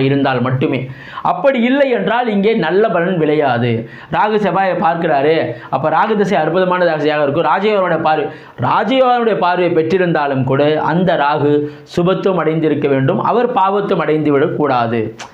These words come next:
அப்ப இந்த அமைப்பை நீங்க சீர்தூக்கி பார்க்கணும். இது போன்ற அமைப்பு இருந்தாலும் இப்ப இப்படி இருக்குன்னு வச்சுங்க. இப்ப இங்க இதே இடத்துல ராகு இருக்காரு, இங்க இதே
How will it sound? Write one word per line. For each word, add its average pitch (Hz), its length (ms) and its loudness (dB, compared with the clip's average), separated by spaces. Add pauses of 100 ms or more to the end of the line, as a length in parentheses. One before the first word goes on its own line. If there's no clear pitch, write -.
(240)
அப்ப 202 120 0 (100)
இந்த 262 180 2
அமைப்பை 254 320 0
நீங்க 196 220 0
சீர்தூக்கி 165 360 2 (120)
பார்க்கணும். 165 380 -4 (520)
இது 220 160 4
போன்ற 302 200 0 (100)
அமைப்பு 240 220 0 (120)
இருந்தாலும் 208 580 0 (400)
இப்ப 220 140 2 (100)
இப்படி 262 240 0
இருக்குன்னு 214 280 2
வச்சுங்க. 131 300 0 (1500)
இப்ப 170 160 0
இங்க 180 180 2
இதே 214 160 2
இடத்துல 196 400 0
ராகு 180 220 0
இருக்காரு, 151 320 0 (180)
இங்க 240 220 4 (160)
இதே 262 120 2